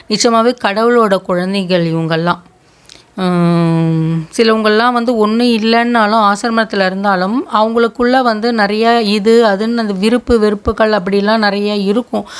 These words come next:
ஆனா இவங்களுக்கு அந்த இது எதுவுமே இல்லாம அவ்வளோ அன்பா பேசுனாங்க, அவ்வளோ அழகா நடந்துக்கிட்டாங்கங்க.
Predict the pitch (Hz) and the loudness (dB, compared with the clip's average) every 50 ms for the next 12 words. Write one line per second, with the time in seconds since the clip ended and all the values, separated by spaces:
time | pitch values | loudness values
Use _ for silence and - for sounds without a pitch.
0 | - - - 226 226 240 247 240 240 226 220 214 208 202 - 202 190 190 190 202 | -18 -10 -6 -2 0 0 0 0 0 0 0 0 -2 0 -2 -2 -2 -2 -2 -2
1 | 202 190 190 202 247 240 220 202 185 208 214 220 220 226 233 247 262 240 214 185 | 0 0 0 0 0 2 2 2 2 2 0 2 2 2 2 2 2 2 2 0
2 | 190 202 208 214 208 202 190 185 185 190 185 185 190 202 208 214 220 254 285 302 | 0 0 2 2 0 0 0 0 2 2 2 2 2 0 -4 -4 -2 0 2 2
3 | 285 254 226 208 208 214 208 226 226 226 - 208 202 196 - - 220 202 196 190 | 2 2 0 -2 -2 -2 0 0 0 -2 -2 -2 -2 -2 -4 -4 -4 -4 -2 -2
4 | 190 185 190 190 196 202 208 - - - - - - - 202 202 202 196 208 269 | 0 0 2 2 2 0 -2 -6 -14 -20 -20 -10 -6 -4 -2 -2 -2 -2 0 2
5 | 285 269 220 190 185 185 180 214 214 208 196 180 185 180 190 185 190 185 - 175 | 2 2 2 2 0 -2 -2 -2 -2 -2 -2 -2 -2 -4 -4 -6 -6 -8 -8 -6
6 | - 185 175 175 170 165 170 170 165 165 165 | -4 -4 -2 -2 -2 -4 -4 -2 -2 -4 -4